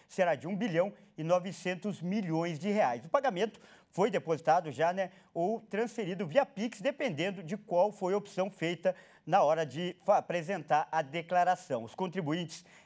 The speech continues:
desse lote receberão a restituição com o valor corrigido pela variação mensal da taxa Selic. A correção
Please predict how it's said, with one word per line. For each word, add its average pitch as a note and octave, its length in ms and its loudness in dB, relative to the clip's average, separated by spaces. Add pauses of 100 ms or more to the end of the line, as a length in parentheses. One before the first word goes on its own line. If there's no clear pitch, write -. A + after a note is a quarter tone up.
(120)
desse F3+ 300 0
lote F3 380 2 (240)
receberão G3+ 480 0
a F#3+ 40 4
restituição A#3+ 640 -2
com C#4+ 200 -2
o - 20 -6
valor A3+ 300 2
corrigido A3+ 720 -2 (340)
pela G#3+ 260 2
variação G#3+ 460 0
mensal A3 600 2 (220)
da G3 160 4
taxa F3 480 0
Selic. D3 580 -2
A A#2+ 40 -4
correção G3 580 2